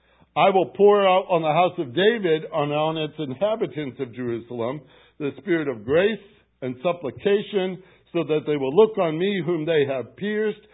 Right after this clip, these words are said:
They will mourn for him as one mourns for an only son, and they will weep bitterly over him like one bitterly weeping over a firstborn." In verse one of chapter thirteen, "In that day the fountain will be opened for the house of David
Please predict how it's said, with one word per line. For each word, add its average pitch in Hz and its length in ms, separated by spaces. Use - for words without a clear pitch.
They 160 120
will 139 180
mourn 214 440
for 202 140
him 196 380
as 143 280
one 151 240
mourns 196 400
for 190 140
an 139 100
only 156 300
son, 202 380
and 147 160
they 147 120
will 127 200
weep 135 260
bitterly 185 460
over 165 240
him 160 240
like 127 260
one 156 380
bitterly 170 480
weeping 143 400
over 131 280
a 123 100
firstborn." 117 800
In 123 180
verse 143 240
one 156 280
of 147 140
chapter 151 400
thirteen, 170 720
"In 147 180
that 160 260
day 165 240
the 160 140
fountain 175 380
will 170 120
be 160 160
opened 175 360
for 170 100
the 147 120
house 165 260
of 160 140
David 170 480